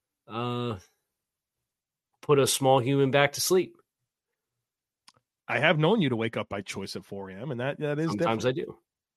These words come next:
Speaker 2: Yeah, that's not my reality right now, so.
Speaker 1: But if you're gonna wake up at four A M, what you do to make that happen is different than being woken up at four A M. If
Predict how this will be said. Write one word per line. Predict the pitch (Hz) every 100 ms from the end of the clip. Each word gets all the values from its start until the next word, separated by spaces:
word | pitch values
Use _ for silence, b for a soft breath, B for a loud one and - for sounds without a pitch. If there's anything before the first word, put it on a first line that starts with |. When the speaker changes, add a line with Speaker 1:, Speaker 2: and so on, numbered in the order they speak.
| _ _
Speaker 2:
Yeah, | - 95
that's | 123 -
not | 147
my | 127
reality | 127 113 110 101 95
right | 85 -
now, | - -
so. | - 160
Speaker 1:
But | 151 - _ _ -
if | 143
you're | 170
gonna | 185
wake | 120 135 160 160
up | 147
at | 110
four | - 107
A | 92 87
M, | 82 80 90 _ _ _ _ -
what | 110 165 127
you | 175
do | 139 110 160 160
to | 147 120
make | 120 135
that | 131 113
happen | - 147 - 120 104
is | - 107
different | 90 104 143 120 98 - - _ _ _ _ _ _ _ _ _ _ _ _ _ -
than | 101 110 107
being | 82 82 131 120
woken | 110 123 113
up | 95
at | -
four | - 73 60
A |
M. |
If | 50